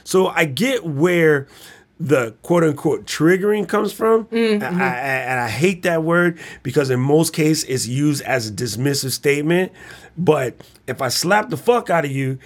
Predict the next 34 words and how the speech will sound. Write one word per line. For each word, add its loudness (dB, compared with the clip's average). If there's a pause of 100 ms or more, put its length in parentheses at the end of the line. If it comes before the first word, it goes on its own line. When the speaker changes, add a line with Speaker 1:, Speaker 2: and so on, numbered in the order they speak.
(220)
Speaker 1:
and -8
you -2
slap 0
me -6
back, 0 (220)
I -2
triggered -2
you. -14 (260)
<laughs> -20 (200)
You 4
know, 2 (360)
just 0 (180)
you're, 4 (240)
you -4
don't 0
have 0
to -6
be -6
falsely 0
angered -2
to -6
be -4
triggered. -2
So -8
stop -2
trying -2
to -2
steal 0
that -2
word. -4
That -2
doesn't 0
belong 0
to, -2